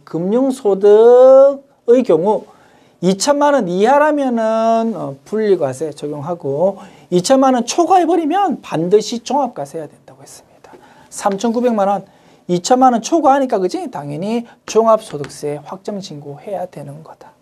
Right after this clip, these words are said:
됐습니다. 이렇게 분석해 보았고요. 어, 굉장히 이론적으로 그리고 실무적으로 중요한 스타일의 문제라고 했습니다. 또 유사하게 출제될 수 있을 겁니다.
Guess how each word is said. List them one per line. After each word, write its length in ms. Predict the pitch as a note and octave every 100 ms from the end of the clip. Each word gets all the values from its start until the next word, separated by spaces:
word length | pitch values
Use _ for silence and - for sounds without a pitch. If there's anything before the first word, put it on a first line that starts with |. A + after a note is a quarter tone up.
| _ _ _ _ - _ - _ -
됐습니다. 640 | - B3+ - D4+ C#4 - -
이렇게 560 | - - - D#3 F#3 A#3+ - - - _ _ _
분석해 480 | - D3+ C#3+ C#3 C#3
보았고요. 800 | F3 G3 - D3+ D3 A3 B3+ B3 - -
어, 120 | - C#3+
굉장히 520 | B3+ C#4+ A3 A#3 - - _ _
이론적으로 800 | G#3+ A#3 D4 D#4 C#4+ F#3 C#3 C#3
그리고 240 | D#3+ D3+
실무적으로 680 | D3 - C#4 C#4 A3+ D#3+ E3+
중요한 760 | F#3+ - D#3+ E3+ F#3+ G#3 B3+ C#4
스타일의 460 | - F3 A3 F#3+ F#3
문제라고 480 | C#3+ C#3+ F#3+ F#3
했습니다. 540 | F#3 F#3+ D3+ C#3 F3+ D#3+ -
또 240 | B3+ E4+ E4
유사하게 680 | G3 D3 D3+ A#3+ E3+ D#3+ A3 - - _ _ _
출제될 580 | - A3+ A3+ A3 E3+ C#3
수 240 | - A#3
있을 320 | D3 - C3+
겁니다. 540 | - C3+ D3+ F#3 -